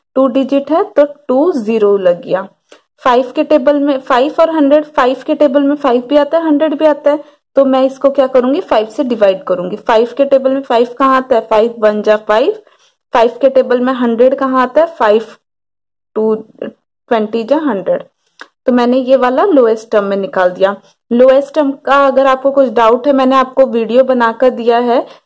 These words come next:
मेरे, अ, description box में देखिएगा, Lowest term का video है, अ, वीडियो का डि-, लिंक दिया है मैंने, आप उसमें चेक कर सकते हैं, नहीं तो आपको मेरे प्लेलिस्ट में मिल जाएगा,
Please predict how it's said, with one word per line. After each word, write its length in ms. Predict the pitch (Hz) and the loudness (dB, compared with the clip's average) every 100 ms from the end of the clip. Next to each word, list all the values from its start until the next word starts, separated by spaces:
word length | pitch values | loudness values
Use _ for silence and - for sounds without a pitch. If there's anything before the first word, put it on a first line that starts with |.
| - | -6
मेरे, 340 | 220 226 247 - | 0 2 2 0
अ, 420 | 226 220 214 202 _ | -2 0 -2 -6 _
description 720 | 208 226 240 - 254 - 262 | -6 -6 -4 -6 -6 -2 0
box 320 | 254 254 254 | 2 0 -2
में 140 | 262 254 | -4 0
देखिएगा, 540 | 240 240 240 240 269 | 0 0 0 2 0
Lowest 440 | 330 233 226 240 - | 2 2 2 -2 -4
term 140 | 233 | -2
का 120 | 233 | -2
video 380 | 233 220 208 226 | -2 -2 0 0
है, 300 | 247 269 440 _ _ - | 0 -2 -4 _ _ -2
अ, 160 | 220 | 0
वीडियो 460 | 214 220 240 240 254 | 0 0 0 2 0
का 160 | 262 | 0
डि-, 180 | 240 214 | 0 -2
लिंक 340 | 233 233 254 269 | -2 -2 0 -2
दिया 260 | 226 240 | -2 -2
है 100 | 247 | -2
मैंने, 320 | 233 220 302 - _ _ | -4 -4 -6 -6 _ _
आप 180 | 233 240 | -4 -2
उसमें 500 | 254 247 254 285 277 - _ | -6 -4 0 2 0 -4 _
चेक 220 | 254 254 | -4 0
कर 100 | 277 | -2
सकते 340 | 262 269 269 285 | 0 -2 -2 -2
हैं, 160 | 381 - _ - | -2 -6 _ -4
नहीं 140 | 240 | -2
तो 160 | 233 269 | 0 2
आपको 880 | 262 262 262 _ _ - 277 277 254 | 2 0 -6 _ _ 2 4 6 4
मेरे 200 | 247 269 | 2 0
प्लेलिस्ट 600 | 277 233 240 254 - - | 2 0 2 -2 -6 -2
में 80 | 269 | 2
मिल 180 | 262 262 | 2 2
जाएगा, 340 | 262 247 320 | 0 0 -4